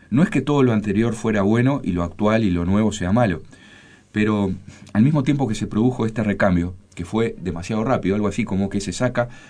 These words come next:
a todos los referentes del cuadro y ponemos a los que están jugando en la quinta, en la sexta división, los ponemos a jugar en primera. Al mismo tiempo, la calidad de la, de la instrucción policial, eh, ha ido descendiendo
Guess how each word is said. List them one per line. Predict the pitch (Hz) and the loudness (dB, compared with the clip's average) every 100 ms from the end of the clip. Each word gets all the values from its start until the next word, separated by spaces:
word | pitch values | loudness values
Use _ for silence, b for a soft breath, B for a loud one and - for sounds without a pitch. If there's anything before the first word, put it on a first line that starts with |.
| B | B
a | 80 | -8
todos | 92 131 | 2 2
los | 120 | 2
referentes | 101 98 107 113 101 | -2 0 0 0 0
del | 92 | 0
cuadro | 120 123 131 135 B B | 2 2 2 -4 B B
y | - | -4
ponemos | - 98 113 107 | 0 2 2 0
a | 90 82 80 | -2 -2 -2
los | 90 | -4
que | 90 | -4
están | 104 | -4
jugando | 95 101 104 95 85 | -2 0 2 0 -2
en | 80 85 | -4 -4
la | 78 | -4
quinta, | 127 120 95 | 0 0 0
en | 85 | -2
la | |
sexta | 101 107 87 | -6 -6 -2
división, | 85 87 151 160 B B | -2 -2 -6 -8 B B
los | - 95 | -8 -2
ponemos | 101 110 101 | 0 0 0
a | - | -4
jugar | 92 95 | -2 0
en | 95 | 0
primera. | 101 107 98 107 - B B B B - | 2 2 2 -2 -10 B B B B 0
Al | 110 | 4
mismo | 156 151 | 4 4
tiempo, | 127 147 151 | 2 0 2
la | 127 104 | 0 0
calidad | 98 98 110 135 | 0 2 4 4
de | 127 | 2
la, | 98 85 80 76 69 53 | 0 0 -4 -6 -8 -6
de | 85 | -2
la | 90 | -2
instrucción | 90 87 - 117 107 | -2 -6 -4 -2 0
policial, | 98 87 98 107 131 B B B B | -2 -4 0 0 -2 B B B B
eh, | - 73 69 - | -12 -10 -10 -6
ha | 87 | 0
ido | 90 101 120 101 71 | 4 4 2 0 -4
descendiendo | 67 80 78 78 87 104 123 | -8 -6 -6 -2 -2 0 -2